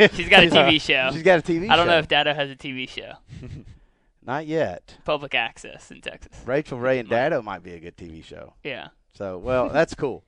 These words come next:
Speaker 1: Thank you, Rachel Ray. I don't even wanna go to White Flag now. I just wanna end it on that. But, uh, we, we'll go to White Flag anyways.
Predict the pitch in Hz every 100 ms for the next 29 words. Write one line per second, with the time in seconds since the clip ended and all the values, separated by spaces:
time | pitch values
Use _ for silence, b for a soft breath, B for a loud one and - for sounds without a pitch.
0 | - 151 170 - 143 143 - 131 131 113
1 | - - 139 156 156 139 139 139 123 147
2 | 117 104 95 107 95 90 95 113 - 123
3 | 123 120 113 110 120 107 101 107 - 104
4 | 104 135 143 170 170 175 156 156 123 147
5 | 139 123 123 123 120 113